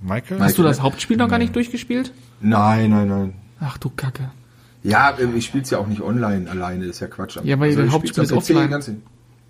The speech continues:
Speaker 3: ja, das mache ich ja. Da hab ich doch
Speaker 1: <laughs> Deshalb
Speaker 3: gesagt, dass ich
Speaker 1: spielt das
Speaker 3: nicht
Speaker 1: ja.
Speaker 3: mit durch-, ja, alles muss man
Speaker 1: Ah.
Speaker 3: dir dreimal erklären, Dennis.
Speaker 1: Ah.
Speaker 3: Ähm,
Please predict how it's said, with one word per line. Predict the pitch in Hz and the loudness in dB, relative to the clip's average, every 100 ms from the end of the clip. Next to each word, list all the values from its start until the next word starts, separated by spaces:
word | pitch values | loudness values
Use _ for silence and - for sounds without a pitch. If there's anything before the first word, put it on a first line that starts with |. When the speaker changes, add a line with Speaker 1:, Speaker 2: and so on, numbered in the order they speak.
| - | -2
Speaker 3:
ja, | 127 123 - | 2 2 0
das | 117 123 | -6 -2
mache | 139 117 | 0 0
ich | |
ja. | 98 87 - - | -2 -8 -10 0
Da | - | 2
hab | 123 | 2
ich | |
doch | 131 | 2
Speaker 1:
<laughs> | |
Deshalb | 135 139 - | 2 2 2
Speaker 3:
gesagt, | |
dass | 104 | 2
ich | 95 | 2
Speaker 1:
spielt | |
das | 170 101 | 2 2
Speaker 3:
nicht | 104 | 0
Speaker 1:
ja. | |
Speaker 3:
mit | - - - 95 | -2 -6 -2 0
durch-, | - - - - - - - - - - - - | -2 -10 -20 -20 -20 -20 -20 -18 -18 -16 -14 -6
ja, | 90 78 76 65 - - - - - - | -4 -4 -4 -8 -12 -18 -20 -20 -20 -4
alles | 107 104 - | 2 4 4
muss | 101 | 2
man | 98 | 2
Speaker 1:
Ah. | 95 | 4
Speaker 3:
dir | 92 | 2
dreimal | 92 90 87 | 0 -2 -2
erklären, | 90 - 90 85 | -4 -4 -2 0
Dennis. | 85 87 - | 0 0 -4
Speaker 1:
Ah. | - - - - - - 151 107 117 | -10 -12 -16 -18 -16 -8 -2 4 6
Speaker 3:
Ähm, | 123 123 | 6 4